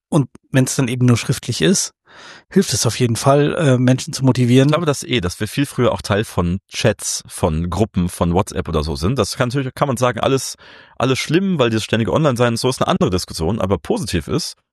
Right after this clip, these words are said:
Speaker 2: Leute fangen an zu schreiben und zwar früh und sicher. So, das ist also sicher im Sinne von, ich werde verstanden auf der anderen Seite. Und das also, ich kann auch mal
Speaker 1: Und
Speaker 2: an
Speaker 1: ich hab
Speaker 2: meine eigene Biografie denken oder so. Ich hab, weiß nicht, sehr schnell sehr viel Englisch gelernt,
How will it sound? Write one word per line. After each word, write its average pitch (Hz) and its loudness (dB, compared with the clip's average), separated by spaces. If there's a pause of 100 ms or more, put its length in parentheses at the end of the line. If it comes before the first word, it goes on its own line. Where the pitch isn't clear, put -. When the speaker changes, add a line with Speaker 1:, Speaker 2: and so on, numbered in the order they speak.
Speaker 2:
Leute 98 0
fangen 110 0
an 110 0
zu 107 -6
schreiben 76 -2
und 92 -6
zwar 92 -2
früh 170 0
und 101 -2
sicher. 90 -2 (440)
So, - -4
das 76 -6
ist - -10
also 98 0
sicher 123 0
im 107 -2
Sinne 110 0
von, 101 0
ich 90 -6
werde 104 2
verstanden 101 -2
auf 69 -10
der - -10
anderen 64 -6
Seite. - -12
Und - -20
das 107 -4
also, 113 0 (200)
ich 104 -8
kann 139 0
auch 120 0
mal 120 0
Speaker 1:
Und 156 4
Speaker 2:
an 131 2
Speaker 1:
ich 139 6
hab 147 6
Speaker 2:
meine 117 2
eigene 170 0
Biografie 98 0
denken 73 -4
oder 69 -6
so. 73 -6
Ich 82 -6
hab, - -8 (260)
weiß - -4
nicht, 92 -2
sehr 113 0
schnell 120 0
sehr 104 0
viel 135 -4
Englisch 131 -4
gelernt, 82 -4